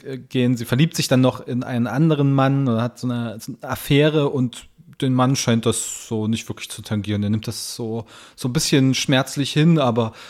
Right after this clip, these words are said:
ach ja, deine Mutter ist halt so, ne? Die hat immer schon, immer was sie gewollt hat, das, ähm, hat sie auch sich genommen.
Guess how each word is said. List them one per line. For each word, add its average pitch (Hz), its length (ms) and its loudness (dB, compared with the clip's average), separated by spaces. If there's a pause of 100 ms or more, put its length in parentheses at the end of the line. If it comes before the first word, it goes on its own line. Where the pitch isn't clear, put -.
(120)
ach - 160 -14
ja, 110 140 -4
deine 110 160 -2
Mutter 117 260 0
ist 120 160 -2
halt 113 180 0
so, 95 240 -6
ne? 123 300 2 (460)
Die 98 120 -4
hat 117 120 -4
immer 135 220 2
schon, 123 280 0
immer 147 280 2
was 135 140 0
sie 147 100 -4
gewollt 123 300 2
hat, 117 140 0
das, - 280 -4
ähm, 104 540 -4 (320)
hat 113 200 -6
sie 120 140 -2
auch 110 180 -2
sich - 320 -4
genommen. 107 380 0